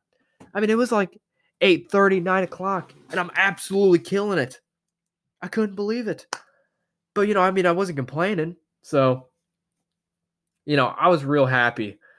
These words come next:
I was real happy to catch that many fish last night. So, you know, I'll, I'll kinda take that going forward now. I guess, you know,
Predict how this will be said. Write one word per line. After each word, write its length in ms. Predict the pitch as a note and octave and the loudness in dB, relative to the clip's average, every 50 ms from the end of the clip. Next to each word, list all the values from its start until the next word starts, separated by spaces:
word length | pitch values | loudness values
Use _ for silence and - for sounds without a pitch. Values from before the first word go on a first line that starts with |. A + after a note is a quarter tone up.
| _ _ _ _ _ - | _ _ _ _ _ -2
I 100 | - C#3+ | 0 0
was 160 | E3 D#3+ C#3 | 2 0 0
real 260 | C3+ C#3 C#3 C#3 B2+ A#2+ | 0 0 2 2 2 2
happy 380 | A#2+ A#2 A#2 A2 G#2+ - A2 | 2 2 2 2 0 -2 -8
to 80 | G2 G2 | -10 -10
catch 240 | - A#2+ G#2+ G2+ - | -6 -6 -6 -6 -6
that 140 | A2 G#2 | -10 -10
many 120 | G2+ G2+ F#2+ | -10 -12 -14
fish 360 | - - G#2 G2+ G2 - - | -12 -8 -8 -8 -8 -10 -10
last 260 | G2 F#2+ F#2+ F#2+ - | -10 -10 -10 -10 -12
night. 320 | G#2+ G#2 G2+ G2+ G2+ - - | -12 -10 -10 -10 -10 -12 -8
So, 400 | - G#2+ G#2+ G#2 G#2 G2+ G2+ - _ _ - - - - - _ _ _ _ _ _ _ _ _ _ _ _ _ _ _ _ _ _ - | -6 -4 -2 -2 -2 -4 -6 -10 _ _ -20 -20 -20 -20 -20 _ _ _ _ _ _ _ _ _ _ _ _ _ _ _ _ _ _ 0
you 260 | - D3 D3+ D3+ C#3+ | 2 4 6 6 6
know, 200 | C#3 C3 B2+ B2 | 6 6 6 6
I'll, 220 | C3 C#3+ D3+ - - | 6 6 4 4 4
I'll 280 | C3 C#3+ C3+ C3+ D3+ | 2 4 6 6 4
kinda 360 | C#3+ F3 E3+ D#3+ D3+ C3+ B2+ C3 - _ _ _ _ _ _ _ _ _ _ _ _ _ - | 4 4 4 6 6 4 2 0 -6 _ _ _ _ _ _ _ _ _ _ _ _ _ -18
take 320 | - - C3 C#3 D3+ D3 | -8 -2 0 0 0 2
that 240 | - D3+ D#3 D#3 C#3+ | 4 4 4 4 4
going 240 | C#3+ D3+ E3 E3+ E3+ | 2 2 2 2 0
forward 400 | D#3 - D#3+ F3 F3 D#3 C3+ A#2+ | 0 0 2 4 4 2 2 2
now. 200 | B2 B2 B2 A#2+ | 2 2 2 4
I 120 | A#2+ B2+ | 2 2
guess, 320 | C3 C#3 C#3 C3 C3+ - - | 2 2 0 -2 -2 -6 -4
you 100 | A#2+ B2+ | -2 0
know, 300 | C3+ B2+ A#2+ B2 B2 | 2 2 0 -2 -4